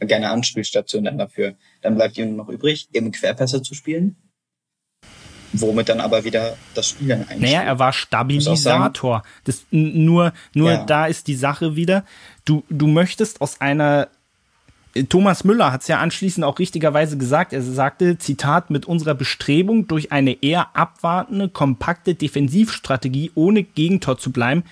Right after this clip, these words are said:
Speaker 2: sind wir de facto gescheitert.“ Er hat es richtig gesagt. Du hast, äh, du spielst aus einer defensiven Stabilität heraus, die du aber nicht hast, ganz einfach,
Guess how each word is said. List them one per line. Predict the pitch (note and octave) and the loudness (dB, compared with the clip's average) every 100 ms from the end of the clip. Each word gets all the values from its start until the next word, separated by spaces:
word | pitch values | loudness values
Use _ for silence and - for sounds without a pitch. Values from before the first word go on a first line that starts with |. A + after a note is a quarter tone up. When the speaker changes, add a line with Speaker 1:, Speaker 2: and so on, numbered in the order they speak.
| _ - | _ -6
Speaker 2:
sind | D#3+ F#3 | -2 2
wir | G3 | 2
de | C3+ | 0
facto | A#2+ - A#2+ - C#3 | -2 -2 -4 -2 -2
gescheitert.“ | D3+ - C#3+ A2+ G2 - _ _ _ | -2 0 0 0 -4 -8 _ _ _
Er | - | -2
hat | B2+ | 0
es | F#3+ - | 0 0
richtig | D#3+ - F3+ - | -4 -4 -8 -4
gesagt. | F3 C#3 B2 - _ - - | -2 0 0 -4 _ -20 -4
Du | C3+ B2 | -2 0
hast, | E3+ F#3+ - - _ _ _ _ _ _ _ _ _ _ _ - | 0 -2 -10 -16 _ _ _ _ _ _ _ _ _ _ _ -6
äh, | C3 B2 | -2 -2
du | - | -2
spielst | C3 - - E3 A3+ A#3 - | -4 -4 2 4 4 0 -4
aus | D3+ | -4
einer | - D3 | 0 0
defensiven | C3 F3 F#3 D3 E3 D3+ | 0 0 0 -2 -2 -2
Stabilität | - C#3 C#3+ C3+ B2+ - B2+ C#3 | -2 -2 0 -2 -2 0 0 2
heraus, | F3 - G3 C#4 - - - | -2 0 0 -2 -8 -14 2
die | F3 | 2
du | F3 E3+ - | 4 0 0
aber | B2+ C3+ | 2 2
nicht | C3 A#2 - - - | 2 -2 -6 -12 -8
hast, | G2 G#3+ - - - _ _ | -2 -2 -4 -16 -18 _ _
ganz | - C4 | -4 -2
einfach, | D#3 E3+ A#3 | -2 -2 -4